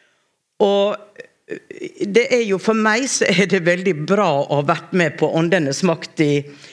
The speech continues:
i så mange år, for det at det er ikke noe som overrasker.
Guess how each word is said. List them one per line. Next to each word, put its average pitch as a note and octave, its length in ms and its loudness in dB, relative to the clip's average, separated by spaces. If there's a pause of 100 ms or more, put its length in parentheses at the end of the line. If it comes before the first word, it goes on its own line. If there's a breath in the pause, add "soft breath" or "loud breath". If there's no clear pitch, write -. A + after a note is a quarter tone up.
(220 loud breath)
i G3+ 140 4
så A#3 240 0
mange F3 380 0 (100)
år, G3+ 360 2
for F3+ 240 0
det F3+ 100 2
at E3+ 220 -2
det F3 120 0
er F#3 100 -2
ikke F3+ 160 0
noe F3 340 0
som D3 220 0
overrasker. D3+ 840 0